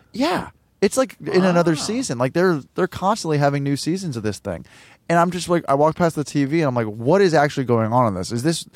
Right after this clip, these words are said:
Speaker 1: I'm like, <laughs> "Is this like robots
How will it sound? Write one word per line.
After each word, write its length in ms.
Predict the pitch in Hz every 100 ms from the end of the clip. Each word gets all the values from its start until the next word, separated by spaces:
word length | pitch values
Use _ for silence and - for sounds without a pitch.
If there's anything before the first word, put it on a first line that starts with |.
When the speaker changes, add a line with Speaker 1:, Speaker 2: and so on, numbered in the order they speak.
| - - - -
Speaker 1:
I'm 80 | 147
like, 220 | 147 139 _
<laughs> 100 | _
"Is 500 | 160 - 220 170 160
this 160 | 165 165
like 140 | 131
robots 540 | 95 95 120 143 139